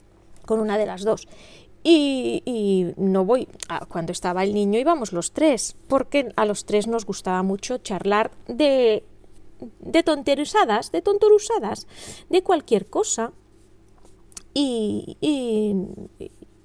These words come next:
bueno, pues ya, a mí ya me conocéis, pues lo mismo, lo mismo la tata uno, y al niño le gusta mucho la, la manera de pensar que tiene y, y le hace preguntas y,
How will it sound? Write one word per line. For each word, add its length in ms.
bueno, 240
pues 180
ya, 260
a 80
mí 140
ya 80
me 140
conocéis, 540
pues 340
lo 340
mismo, 460
lo 160
mismo 320
la 140
tata 260
uno, 380
y 220
al 240
niño 260
le 80
gusta 300
mucho 280
la, 280
la 320
manera 240
de 160
pensar 420
que 140
tiene 680
y, 320
y 140
le 240
hace 580
preguntas 1040
y, 300